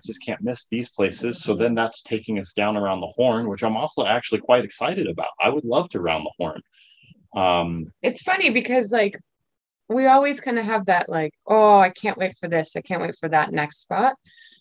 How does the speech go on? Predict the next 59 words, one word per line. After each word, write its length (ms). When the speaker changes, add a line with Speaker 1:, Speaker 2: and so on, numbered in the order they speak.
Speaker 2:
And 200
yet 160
I'm 80
like, 160
Speaker 1:
Mm-hmm. 140
Speaker 2:
"What 140
are 60
you 100
doing? 320
Look 180
around 360
where 240
we 200
are 220
right 200
now." 340
So 180
Speaker 1:
Yeah. 200
Speaker 2:
it's, 140
it's 300
one 120
of 80
those 220
things, 280
like, 200
we 100
have 200
to 100
just 320
continually 520
remind 300
ourselves, 380
like, 140
"Let's 180
just 200
be 100
Speaker 1:
We're 80
Speaker 2:
here 360
Speaker 1:
torn 200
in 80
Speaker 2:
for 160
Speaker 1:
two 60
Speaker 2:
now." 240
Speaker 1:
different, 260
yeah. 280
Speaker 2:
Um, 380
but 160
we 120
always 320
have 260
to 60
s-, 220
be 160
somewhat 420
two 140
steps 300
ahead 220
of 100
ourselves, 600